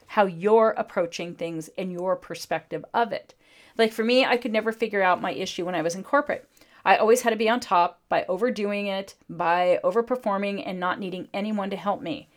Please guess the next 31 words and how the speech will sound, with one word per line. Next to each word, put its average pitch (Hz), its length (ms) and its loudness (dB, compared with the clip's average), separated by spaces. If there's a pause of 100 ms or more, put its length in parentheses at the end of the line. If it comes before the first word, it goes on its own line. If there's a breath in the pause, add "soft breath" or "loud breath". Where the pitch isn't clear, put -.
(360 soft breath)
And 226 100 4
it 226 60 0
was 220 100 0
scary 285 300 4
to 311 80 2
let 226 220 4
people 214 240 -6
see - 160 -6
me 185 120 -6
be 180 140 -8
vulnerable 185 640 2
or 196 140 -2
show 214 220 -2
that 208 100 -2
I 175 80 4
was 170 160 -4
not 185 300 0
infallible, 208 580 0
so - 240 -6
asking 220 400 0
questions 214 400 -4
was 175 240 -8
off 170 220 0
the - 80 -14
table. 226 480 -2 (340 loud breath)
I 208 80 0
really 240 320 6
didn't 208 260 -2
do 254 220 0
that 202 400 6 (320 soft breath)
for 208 560 6